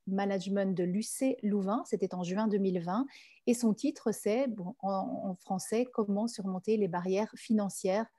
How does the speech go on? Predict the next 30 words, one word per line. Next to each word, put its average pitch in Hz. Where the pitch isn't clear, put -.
à 190
la 165
participation -
de 196
l'Europe 175
à 202
un 202
réseau 202
électrique 220
mondial. 208
Et 196
tu 202
travailles 190
actuellement, 185
Maximilien, 185
chez, 214
euh, 190
Syndic 226
for 214
You, 208
qui 202
est 180
une 185
start-up -
qui 208
s'occupe 185
de 180
la 180
gestion 233
d'immeubles 214